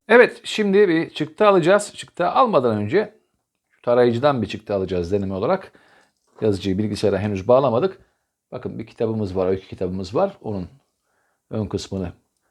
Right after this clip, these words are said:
taratacağız ve çıktısını alacağız. Önce ne yapıyorum buradan? Tarama moduna giriyorum. Okey'e basıyorum. Belge türünü soruyor bize.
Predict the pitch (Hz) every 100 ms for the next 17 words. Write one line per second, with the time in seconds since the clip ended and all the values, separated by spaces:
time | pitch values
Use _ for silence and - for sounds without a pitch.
0 | _ _ _ _ _ _ _ _ - 185
1 | 147 139 196 202 139 - 135 - 143 135
2 | 113 139 220 - _ _ _ _ - 262
3 | 220 208 226 233 - 147 127 131 208 180
4 | 165 175 175 139 120 107 147 143 113 170
5 | - _ - 139 156 160 160 160 156 156
6 | 170 _ _ _ _ - 113 120 151 160
7 | 165 165 156 165 160 156 147 160